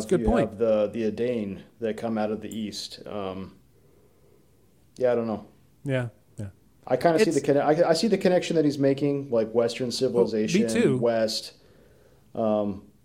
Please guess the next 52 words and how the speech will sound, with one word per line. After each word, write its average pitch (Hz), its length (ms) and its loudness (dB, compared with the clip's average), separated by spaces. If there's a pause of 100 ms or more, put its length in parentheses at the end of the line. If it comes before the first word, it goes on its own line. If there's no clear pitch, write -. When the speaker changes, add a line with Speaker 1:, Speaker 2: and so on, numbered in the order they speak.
Speaker 2:
I 127 100 2
don't 165 160 4
know 165 340 2
if 127 240 2
that's, - 600 0
like, 127 140 2
like 135 240 2
you 139 100 2
were 156 100 4
kinda 135 180 0
pointing 123 380 -2
to, 110 280 -2
I - 40 2
don't 131 100 0
know 123 300 2
if - 80 -10
Western 113 400 -2
civilization 110 840 -4
is, 98 520 -6 (760)
is 98 220 -6
bad. 104 460 -6 (500)
Um, 85 400 -6 (300)
so, 113 240 -2
like, 107 200 0
even 135 180 0
Speaker 1:
Yeah, 156 120 6
Speaker 2:
if 165 200 4
it, - 120 2
Speaker 1:
right. - 80 6
Speaker 2:
even 180 140 4
if 175 100 2
that 170 140 6
Speaker 1:
<laughs> - 0 -
Speaker 2:
connection 156 320 2
is 160 320 2
there, 101 480 2
is 117 160 -4
that 113 200 -2
bad? 107 320 0
I - 40 -20 (220)
Speaker 1:
Right. 165 120 2
Speaker 2:
don't 190 80 2
Speaker 1:
Well, 180 100 6
they 196 100 2
Speaker 2:
know. 190 40 2
Speaker 1:
simply 202 260 0
say 180 180 4
because 147 340 2
Western 160 360 2
civilization 151 560 2
is, - 260 -2
is, 135 240 2